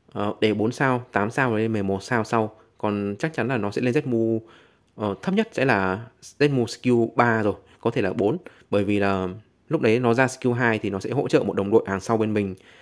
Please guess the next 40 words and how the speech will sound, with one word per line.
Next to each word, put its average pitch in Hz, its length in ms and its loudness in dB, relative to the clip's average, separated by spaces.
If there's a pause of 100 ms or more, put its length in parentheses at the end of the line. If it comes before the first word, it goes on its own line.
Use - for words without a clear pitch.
(200)
sẽ - 180 -2
ra 123 180 4
được 110 300 0
là 95 140 0
cái, 95 260 -2
um, 110 200 -2 (560)
đòn 107 140 4
skill 127 240 2
một, 107 300 0 (160)
một 104 160 -2
cái 101 220 0
để 135 140 0
hỗ 110 120 0
trợ - 200 2
dành 95 160 -2
cho 104 380 -2
Mega 107 260 0
Mewtwo 107 280 -2
về 101 100 -2
sau 107 140 -2
rất 147 120 0
là 117 60 0
tốt. 135 320 -2 (1600)
Bây 117 120 4
giờ 107 160 4
mình 104 120 0
đi 120 100 0
team 117 140 0
sắc 151 140 -6
đẹp 101 180 2
rồi 101 140 0 (160)
thì 104 100 -2
cũng 135 420 -2 (220)
bớt 170 140 2
sợ - 280 -2
hơn 120 200 2
về 98 100 -2
cái 107 120 -6
khoản, 92 280 0
ờ, 92 220 -2